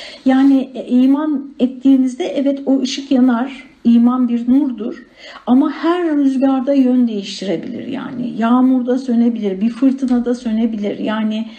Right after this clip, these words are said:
Allah korusun. İşte senin o in-, inancı koruman lazım. Neyle koruruz? E, amellerimizle koruruz.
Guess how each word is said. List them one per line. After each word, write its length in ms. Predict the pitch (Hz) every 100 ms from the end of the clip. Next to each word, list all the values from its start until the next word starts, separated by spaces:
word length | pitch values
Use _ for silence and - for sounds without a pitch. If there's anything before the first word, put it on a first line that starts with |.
| - 208
Allah 340 | 214 214 208
korusun. 440 | 202 190 - 359 - - - -
İşte 160 | - 240
senin 380 | 277 302 392 -
o 120 | 269
in-, 320 | 269 269 269 247
inancı 640 | 254 254 254 247 - -
koruman 640 | - 226 233 226 285 269
lazım. 480 | 185 175 - - 202
Neyle 340 | 277 339 339 -
koruruz? 600 | 254 233 226 392 - - _ _ _ - 196
E, 160 | 202 196 202
amellerimizle 840 | 233 233 233 240 233 262 226 202
koruruz. 460 | 214 190 208 330